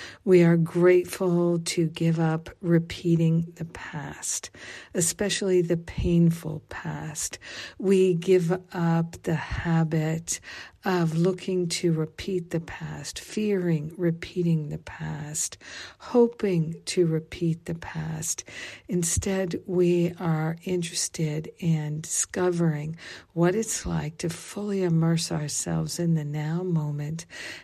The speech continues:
and live from the heart. We are grateful to give up the habits of analyzing and intellectualizing.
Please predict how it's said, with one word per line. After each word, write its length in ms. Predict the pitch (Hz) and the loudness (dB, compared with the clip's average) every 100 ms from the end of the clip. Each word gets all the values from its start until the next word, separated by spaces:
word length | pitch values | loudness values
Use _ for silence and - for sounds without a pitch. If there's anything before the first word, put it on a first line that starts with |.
| - | 0
and 260 | 180 165 | 6 8
live 220 | 160 170 | 8 6
from 280 | 165 - 160 | 4 -2 -2
the 80 | 147 | -2
heart. 800 | 131 - - 160 156 165 - - - - - | -8 -12 -8 -6 -6 -8 -10 -12 -12 -16 -6
We 160 | - 185 | 4 6
are 100 | 175 | 8
grateful 720 | 165 185 180 190 - 196 185 180 | 4 4 4 4 0 0 0 0
to 140 | - | -2
give 300 | 165 175 165 | -2 0 2
up 540 | 170 165 165 165 165 | 2 4 4 2 0
the 380 | - 160 151 160 165 - - | -4 -4 -4 -6 -10 -14 -16
habits 580 | - 185 180 180 175 - | -4 0 4 4 2 0
of 160 | 160 - - | -2 -2 -6
analyzing 1300 | 185 175 175 175 165 165 165 170 165 - 175 165 | -2 0 2 2 4 4 4 4 2 0 2 4
and 160 | 165 147 - | 4 0 -6
intellectualizing. 1700 | 196 175 - 175 165 160 - 165 160 151 156 156 156 - 170 156 160 | -4 -2 -2 0 0 0 -4 -4 -4 -2 -4 -2 -4 -4 -2 -2 -2